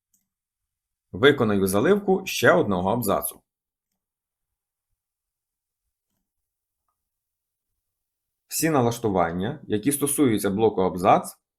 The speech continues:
можна відкрити, натиснувши на ось цю кнопку. Відкрилося вікно із двома вкладками: відступи та інтервали,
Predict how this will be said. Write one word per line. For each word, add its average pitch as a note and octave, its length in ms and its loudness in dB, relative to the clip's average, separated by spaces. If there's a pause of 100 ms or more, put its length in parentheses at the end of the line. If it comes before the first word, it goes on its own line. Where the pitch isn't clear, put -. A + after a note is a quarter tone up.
(140)
можна G#2 360 0
відкрити, F3 640 -2
натиснувши A2+ 640 -4
на F#2 100 -2
ось F2 120 -6
цю D#3 140 -4
кнопку. F2 480 -10 (1400)
Відкрилося A#2+ 640 2
вікно G#2+ 500 0
із A2 120 -2
двома G2 300 0
вкладками: F2+ 600 -4 (400)
відступи G#2 560 0
та A2+ 100 0
інтервали, F#2+ 680 -2